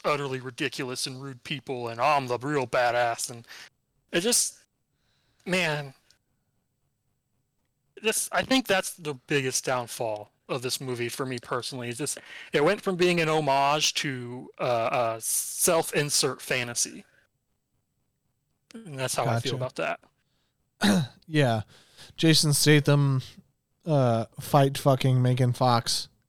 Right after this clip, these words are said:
Speaker 2: and, uh, the other brute somehow, uh,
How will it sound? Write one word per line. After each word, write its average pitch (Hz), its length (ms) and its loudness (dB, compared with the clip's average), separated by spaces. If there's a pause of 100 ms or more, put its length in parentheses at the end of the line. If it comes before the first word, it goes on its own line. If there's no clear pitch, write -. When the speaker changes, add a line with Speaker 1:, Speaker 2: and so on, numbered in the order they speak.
Speaker 2:
and, 117 800 0 (340)
uh, 113 520 0 (600)
the 139 160 2 (500)
other 147 260 6
brute 127 560 2 (580)
somehow, 123 800 2 (840)
uh, 110 500 2